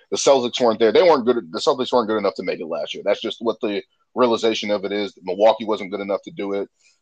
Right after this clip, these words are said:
L A wasn't able to beat them. Memphis got out. Warriors, et cetera, et cetera. All these other guys that were the stalwarts. This guy's a two-time M V P. Guy's a Finals M V P. Jamal Murray stepped up in the playoffs and destroyed teams left and right.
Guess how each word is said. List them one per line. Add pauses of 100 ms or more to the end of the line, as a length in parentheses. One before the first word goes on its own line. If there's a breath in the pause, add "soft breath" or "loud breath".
(120)
L
A
wasn't
able
to
beat
them.
Memphis
got (380)
out. (300)
Warriors,
et
cetera,
et
cetera. (340 soft breath)
All
these
other
guys
that
were
the
stalwarts. (220)
This
guy's
a
two-time
M
V
P. (680)
Guy's
a
Finals
M
V
P. (120)
Jamal
Murray
stepped
up
in
the
playoffs
and
destroyed (100)
teams
left
and
right.